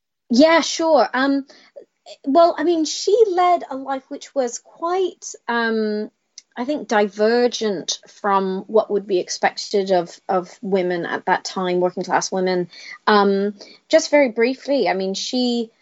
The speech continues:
her father was a union agitator in Wolverhampton, and he got himself into some trouble during the eighteen forties during, um,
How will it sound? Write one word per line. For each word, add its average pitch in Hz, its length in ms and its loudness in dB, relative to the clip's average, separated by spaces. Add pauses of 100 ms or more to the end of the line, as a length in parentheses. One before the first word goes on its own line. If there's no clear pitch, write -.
(160)
her 262 220 2
father 226 480 2
was 180 260 0
a 190 60 2
union 190 800 2 (240)
agitator 190 600 -2
in 170 140 -2
Wolverhampton, 170 920 -2 (460)
and 190 640 2
he - 180 -6
got 202 160 -4
himself 190 400 -2
into 185 280 -4
some 180 180 -4
trouble 190 380 2
during 180 180 0
the 180 80 2
eighteen 175 460 0
forties 180 680 -2
during, 170 540 -6
um, 170 380 -10